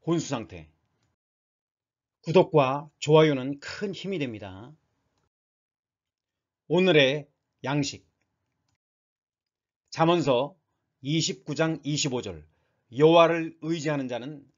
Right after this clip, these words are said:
안전하리라. 트로트의 민족 심사위원. 대한적십자사 감사패. 조항조와 김호중의 고맙소.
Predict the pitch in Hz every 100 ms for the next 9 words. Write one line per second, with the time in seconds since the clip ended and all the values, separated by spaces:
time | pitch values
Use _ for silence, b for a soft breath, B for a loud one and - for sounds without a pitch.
0 | _ 135 156 139 156 110 92 78 _ _
1 | _ _ _ _ _ _ _ _ _ _
2 | _ _ _ _ _ - - 214 190 170
3 | 160 143 165 147 143 143 _ _ _ -
4 | 165 156 139 110 87 73 95 _ _ _
5 | _ _ _ _ _ _ _ _ _ _
6 | _ - 170 175 165 156 143 160 - 139
7 | 110 113 135 - _ _ - 139 139 120
8 | 90 73 76 _ _ _ _ _ _ _
9 | _ _ _ _ _ _ _ - 160 180
10 | 170 147 127 123 143 _ _ _ _ -
11 | 165 160 143 143 156 151 _ _ _ 156
12 | 147 139 98 76